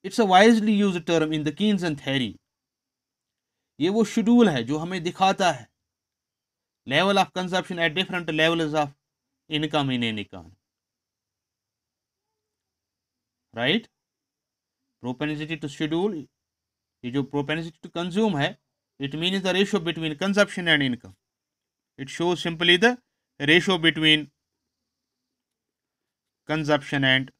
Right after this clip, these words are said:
income, or a schedule showing various amounts of consumption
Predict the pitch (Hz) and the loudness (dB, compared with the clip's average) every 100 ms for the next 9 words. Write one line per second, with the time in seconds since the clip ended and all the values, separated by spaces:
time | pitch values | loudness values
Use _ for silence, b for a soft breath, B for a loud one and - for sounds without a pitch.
0 | _ _ _ _ _ _ _ _ _ _ | _ _ _ _ _ _ _ _ _ _
1 | _ _ _ _ _ _ _ _ 147 151 | _ _ _ _ _ _ _ _ -2 -2
2 | 143 92 - _ _ _ _ _ _ _ | -2 -10 -18 _ _ _ _ _ _ _
3 | - 160 165 226 _ _ _ _ _ _ | 4 6 6 4 _ _ _ _ _ _
4 | _ - 143 220 254 269 - 202 170 156 | _ -12 -2 4 6 6 6 2 2 4
5 | 190 233 226 208 202 226 220 208 196 190 | 4 4 0 -2 2 2 2 0 -2 -10
6 | 180 175 - 127 | -12 -12 -12 -20